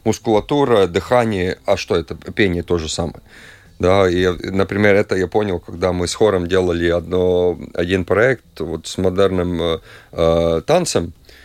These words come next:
и этот, э, эта учительница сказала: «Уникально, какая вне-, вну-, вне-, э, внутренняя мускулатура у всех».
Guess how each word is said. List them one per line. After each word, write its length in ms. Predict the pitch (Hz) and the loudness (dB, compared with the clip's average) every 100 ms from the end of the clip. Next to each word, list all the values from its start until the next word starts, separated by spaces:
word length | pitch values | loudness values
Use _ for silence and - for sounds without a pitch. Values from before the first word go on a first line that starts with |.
| _ - | _ -8
и 200 | 92 87 | -2 0
этот, 440 | 92 - 87 - | 0 0 -8 -6
э, 420 | 73 82 82 73 82 | -4 -2 -2 -2 -2
эта 280 | 85 - 87 | -2 0 2
учительница 1160 | 87 87 78 78 - 90 92 131 120 101 90 | 2 2 0 -4 -6 -6 -2 -2 0 0 -2
сказала: 580 | 92 98 98 104 95 87 - - - _ _ - - | -2 0 2 4 4 0 -4 -20 -20 _ _ -8 0
«Уникально, 600 | 120 127 - 147 95 82 | 2 2 0 0 0 -4
какая 460 | - - 131 117 | -8 -4 2 2
вне-, 300 | 95 113 139 | 2 -2 -4
вну-, 240 | 98 110 139 | -2 -2 -2
вне-, 320 | 101 120 135 | -2 -4 -2
э, 640 | 95 87 92 95 95 95 92 | -4 -6 -2 2 4 4 2
внутренняя 580 | 113 160 110 98 95 | 0 0 -2 0 0
мускулатура 720 | 95 101 - 127 143 196 107 62 | -2 -4 -2 -2 2 0 0 -4
у 40 | |
всех». 340 | - - - | -8 -12 -14